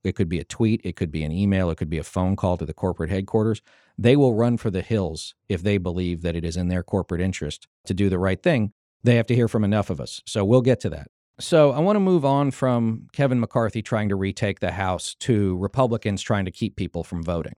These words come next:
On Tuesday, the Supreme Court heard oral arguments for a case that threatens the integrity of the sixty-five Voting Rights Act,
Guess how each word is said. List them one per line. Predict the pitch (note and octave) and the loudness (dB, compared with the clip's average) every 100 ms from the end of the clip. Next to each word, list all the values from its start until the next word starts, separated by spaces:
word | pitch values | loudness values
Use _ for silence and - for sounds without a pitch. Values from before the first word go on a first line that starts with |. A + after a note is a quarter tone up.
| _ _ _ _ _ | _ _ _ _ _
On | - D3+ | -2 0
Tuesday, | - A3+ G3 | 2 2 4
the | D3+ | 2
Supreme | C3+ A#2+ C#3+ C3+ | 0 -2 0 0
Court | - B2 G2+ | 4 2 2
heard | A2+ G#2+ | 0 0
oral | A2 A#2 A2+ | 2 4 4
arguments | F#2+ F#2 F#2 F2+ | 2 0 -2 -4
for | - G2 | -4 -4
a | |
case | - B2 A2+ - | -2 0 0 0
that | E2+ | -6
threatens | - A2+ A2+ | 0 0 0
the | G#2+ G2 | 0 0
integrity | F#2 G#2 G2+ F#2+ | 0 0 0 0
of | F2 | -2
the | D#2+ | -4
sixty-five | - G#2+ - G2 F#2+ F2 | -6 -6 -4 -2 0 0
Voting | E2+ E2 E2 | 0 -2 -2
Rights | E2 D#2 - | -4 -4 -8
Act, | - | -10